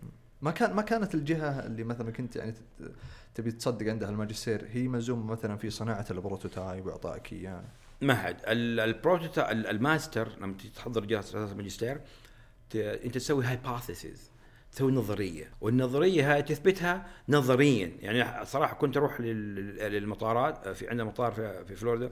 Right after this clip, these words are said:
Speaker 2: أورلاندو، كنت أروح المطار يوميًا وآخذ استبيان من الأم، من الآماء، من الآباء والأمهات، هل لو وجد كرسي للأطفال في الطائرات، هل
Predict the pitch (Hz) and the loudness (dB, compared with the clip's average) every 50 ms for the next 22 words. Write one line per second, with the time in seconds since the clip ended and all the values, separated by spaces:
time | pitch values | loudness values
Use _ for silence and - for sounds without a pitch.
0 | - - 104 117 113 123 123 127 131 143 - - - - - - - 127 127 151 | -6 -4 -4 0 2 2 2 2 2 0 -4 -6 -14 -18 -8 -2 0 6 6 8
1 | 160 147 156 151 143 - 165 151 143 143 135 139 160 170 151 113 107 123 143 143 | 8 8 6 4 4 6 8 10 10 8 8 8 6 4 4 4 2 0 -2 -6
2 | - - - - - - - - - - - - - - - - - - - 104 | -10 -14 -18 -18 -18 -20 -20 -20 -20 -20 -20 -20 -20 -20 -20 -20 -16 -8 -4 0
3 | 110 113 127 151 165 160 160 156 151 151 - 156 135 139 147 147 143 143 143 147 | 2 4 8 8 6 6 6 2 0 2 2 2 4 6 8 8 8 8 6 4
4 | 131 - 101 113 123 131 127 127 - 131 135 139 139 135 123 117 117 120 120 110 | 0 -2 0 2 4 4 4 4 2 2 2 2 2 2 2 2 2 2 2 2
5 | 117 120 123 127 131 117 110 120 120 117 117 113 107 110 113 113 123 127 131 135 | 4 4 4 4 4 4 2 4 4 4 4 2 4 2 4 6 8 8 8 8
6 | 120 98 110 110 113 110 113 113 120 131 131 135 147 - - - - - - - | 8 6 4 4 6 6 4 4 4 4 4 2 2 0 -6 -16 -18 -20 -20 -8
7 | - - 156 151 151 139 120 - - - - - - - - - - - 110 117 | 4 8 8 8 8 8 0 -2 -6 -12 -18 -20 -20 -18 -16 -12 -4 2 4 6
8 | 120 120 127 135 131 135 127 123 - - - - 139 123 - - 101 87 - - | 8 8 8 8 8 6 4 2 0 -4 -2 0 0 0 0 -4 -6 -8 -10 -12
9 | - - - - - - - - 101 107 123 123 110 - - 143 135 117 95 - | -20 -20 -20 -20 -20 -20 -12 -4 0 2 4 4 2 2 4 6 6 6 6 2
10 | - - - 117 120 120 120 107 - - - 143 139 131 107 92 | -2 -2 0 2 4 4 4 2 2 2 4 4 4 4 4 -2